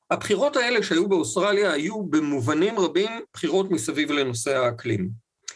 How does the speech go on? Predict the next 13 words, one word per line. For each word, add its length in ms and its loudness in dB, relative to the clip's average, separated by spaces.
אה, 200 2
מצד 340 2
אחד 300 2
עמדה 420 2
ה-, 440 -2
אה, 460 -2
אה, 200 0
הקואליציה 500 2
השמרנית, 760 -2
שכאמור 800 0
הפסידה 400 0
את 80 -4
השלטון, 600 0